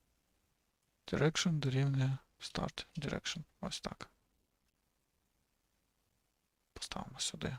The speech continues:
Отак, по логічному. Добре. Е, bullets multipliers один,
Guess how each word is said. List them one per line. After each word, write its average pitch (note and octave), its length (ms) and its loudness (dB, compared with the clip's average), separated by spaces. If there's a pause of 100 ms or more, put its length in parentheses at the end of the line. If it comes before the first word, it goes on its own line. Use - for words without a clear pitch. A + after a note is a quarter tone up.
(1300)
Отак, - 220 0
по - 140 0
логічному. - 420 0 (380)
Добре. B2+ 440 12
Е, - 80 4 (460)
bullets C3 460 10
multipliers A#2+ 640 6
один, F#3 540 10